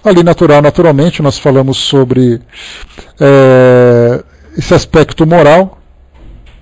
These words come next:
que trata dos valores, que trata da relação do homem com Deus,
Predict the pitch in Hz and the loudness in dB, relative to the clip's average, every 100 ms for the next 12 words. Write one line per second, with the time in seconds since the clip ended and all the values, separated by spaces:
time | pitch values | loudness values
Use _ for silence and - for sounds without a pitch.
0 | _ _ - 156 - 143 147 - - 135 | _ _ -6 -4 0 2 2 0 -2 0
1 | 123 113 - _ _ _ _ _ 120 143 | 0 -2 -10 _ _ _ _ _ -4 -2
2 | 120 156 139 165 160 151 - - - - | 2 2 4 4 2 0 -4 -14 -20 -20
3 | _ _ _ _ - 151 - 156 143 139 | _ _ _ _ -4 -2 -2 -2 0 0
4 | - 147 131 123 117 _ _ - 139 151 | -2 0 2 0 -2 _ _ -10 -2 0
5 | 165 156 - 170 151 135 151 139 131 127 | 2 0 -2 -2 0 2 2 -2 -4 -6
6 | 117 151 165 - - | -4 -4 -6 -12 -16